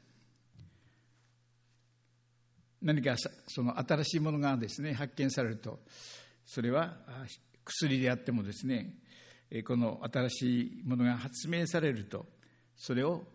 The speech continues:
よく福音という言葉で使われます。まあ、決して悪いことではないと思いますが、でも、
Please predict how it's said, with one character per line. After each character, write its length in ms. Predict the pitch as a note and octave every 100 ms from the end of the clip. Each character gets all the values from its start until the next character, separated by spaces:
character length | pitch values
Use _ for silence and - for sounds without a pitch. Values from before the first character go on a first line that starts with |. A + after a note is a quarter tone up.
| -
よ 160 | F#3
く 100 | F#3
福 280 | D3 - F#3
音 180 | F#3 F3+
と 120 | E3+
い 20 |
う 20 |
言 120 | D#3+ D3+ C3+
葉 100 | C#3
で 160 | D#3 - - -
使 180 | - C3
わ 80 | G#2+
れ 80 | G2
ま 140 | G#2+
す。 200 | - - -
ま 100 | D3+
あ、 60 |
決 140 | D3 D#3
し 60 |
て 240 | D3+ A#2+ - - -
悪 220 | - C3+ C3+
い 60 |
こ 100 | C3+
と 100 | A#2
で 60 | A#2
は 60 |
な 140 | A2 D3+
い 100 | C#3+
と 80 | A#2
思 120 | A2+
い 40 |
ま 100 | G#2+
す 80 | G#2+
が、 100 | E2 -
で 120 | - F#3+
も、 180 | C#3+